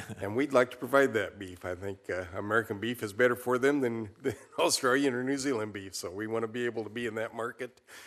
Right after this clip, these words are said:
Speaker 2: And so whatever we can do to, to fully open that market, we're very thankful that Japan did this last week, uh,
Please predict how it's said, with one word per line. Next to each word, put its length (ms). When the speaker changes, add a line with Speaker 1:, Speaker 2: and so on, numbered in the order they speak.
Speaker 2:
And 300
so 120
whatever 380
we 120
can 200
do 200
to, 360
to 240
fully 360
open 200
that 180
market, 380
we're 120
very 240
thankful 380
that 120
Japan 480
did 200
this 220
last 320
week, 360
uh, 120